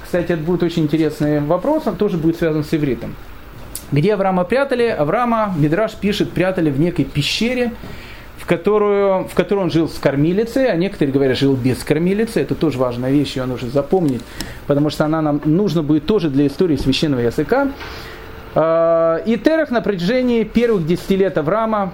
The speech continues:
приносил туда еду, делал так, чтобы ребенок воспитывался. Десять лет провести в, в пещере, десять лет про-, про-, провести в темнице, это нелегкое испытание для любого другого ребенка, и поэтому,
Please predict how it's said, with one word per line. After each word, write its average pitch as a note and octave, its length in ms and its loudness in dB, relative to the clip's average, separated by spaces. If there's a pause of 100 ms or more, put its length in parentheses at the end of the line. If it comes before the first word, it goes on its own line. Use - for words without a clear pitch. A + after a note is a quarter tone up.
приносил E3 400 2
туда C#3 220 2
еду, D#3 340 4
делал F3+ 260 2
так, C4+ 180 -2
чтобы D3 240 0
ребенок G3 520 0
воспитывался. C#3 840 -2 (180)
Десять C4+ 400 2
лет F#3 220 2 (260)
провести E3 680 2 (180)
в, C3+ 560 4
в - 160 -10
пещере, C4 640 2
десять F3 300 2
лет E3 200 0
про-, D3 200 2
про-, D3 320 0
провести D3+ 460 0
в - 80 -10
темнице, G3+ 580 2 (400)
это G3 220 2
нелегкое G#3 500 2
испытание C#3 540 0
для C3+ 180 4
любого C#3 460 2 (100)
другого C#3+ 360 4
ребенка, B3 540 2 (280)
и D#3 80 2
поэтому, G#3 720 2